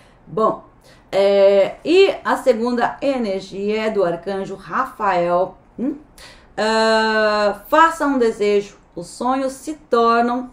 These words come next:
realidade. Um momento alegre da vida. E a terceira e última energia é Arcanjo Jofiel, número quinze, decisão.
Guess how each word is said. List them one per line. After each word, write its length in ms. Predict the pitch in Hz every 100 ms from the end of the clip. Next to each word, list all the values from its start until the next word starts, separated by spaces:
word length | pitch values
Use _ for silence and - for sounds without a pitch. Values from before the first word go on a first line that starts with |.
| -
realidade. 1000 | 262 269 254 214 196 190 190 190 185 165 - - -
Um 240 | 185 196
momento 500 | 190 185 190 254 277
alegre 760 | 254 226 190 185 180 190 190 - _
da 540 | 165 175 196 202 214 - - -
vida. 1200 | 156 160 165 196 254 202 220 208 190 170 147 - - - - -
E 240 | 302 339 -
a 120 | 233
terceira 440 | 240 233 240 269
e 120 | 277 240
última 520 | 254 254 262 240 -
energia 1000 | 226 269 240 196 185 165 202 220 226 226 - - -
é 760 | 202 202 196 196 196 196 202 -
Arcanjo 600 | 180 175 226 226 226 202
Jofiel, 800 | 185 262 285 - 202 208 208 - -
número 320 | 175 180 175
quinze, 460 | 180 240 254 247 165
decisão. 960 | 151 151 220 277 - 233 170 208 170